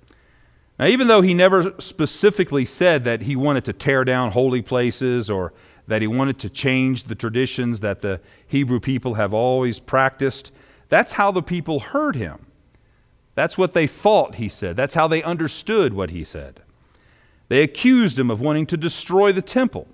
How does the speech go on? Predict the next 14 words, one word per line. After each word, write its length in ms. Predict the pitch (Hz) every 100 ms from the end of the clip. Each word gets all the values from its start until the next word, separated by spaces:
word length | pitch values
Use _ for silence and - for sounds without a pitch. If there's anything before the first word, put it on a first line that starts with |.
| _ _ _ _ _ _ _ -
They 180 | 131 143
accused 640 | 143 - 226 247 240 190
him 140 | 156 135
of 120 | 113
wanting 240 | 147 165
to 100 | 160
destroy 460 | 143 - - 170 180
the 140 | 180
other 180 | 208 214
holy 260 | 151 104 90
places. 640 | - 80 76 62 - - _ _ _ _ _ _
They 200 | - 131
accused 640 | 131 135 - 240 233 196 -
him 260 | 82 71